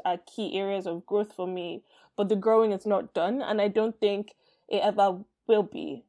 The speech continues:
So anyway, the themes of today's episode, I have five themes, and I'll kinda just go through them and, you know, let me know what you think, and I hope you're able to take something from them. It was a very, as I said, it was a very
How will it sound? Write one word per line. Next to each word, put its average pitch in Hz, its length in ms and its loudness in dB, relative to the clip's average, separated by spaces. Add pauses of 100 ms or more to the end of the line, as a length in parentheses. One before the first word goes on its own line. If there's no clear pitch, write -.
(120)
So 190 360 2 (100)
anyway, 208 320 0 (240)
the 208 100 0
themes 277 460 2
of 202 240 4 (160)
today's 202 420 0
episode, 185 380 -4
I 196 100 2
have 220 260 2
five 208 340 4 (100)
themes, 180 380 -4
and 180 140 -6
I'll 180 140 -2
kinda 202 340 -4
just 190 220 -12
go 185 160 0
through 180 300 -4
them 165 340 -2
and, 165 440 -4 (280)
you 190 80 -4
know, 170 320 2 (400)
let 240 160 8
me 302 80 8
know 294 120 8
what 285 120 8
you 240 100 2
think, 226 440 2
and 190 400 -4 (640)
I 214 120 2
hope 262 180 2
you're 220 100 4
able 208 220 0
to 175 100 -8
take 180 240 -6
something 208 560 -4
from 277 260 0
them. 311 320 6
It 220 60 4
was 226 160 6
a 233 80 2
very, 240 400 4
as 214 100 -2
I 202 60 -2
said, 202 220 0
it 196 40 0
was 202 140 0
a 208 80 0
very 233 400 2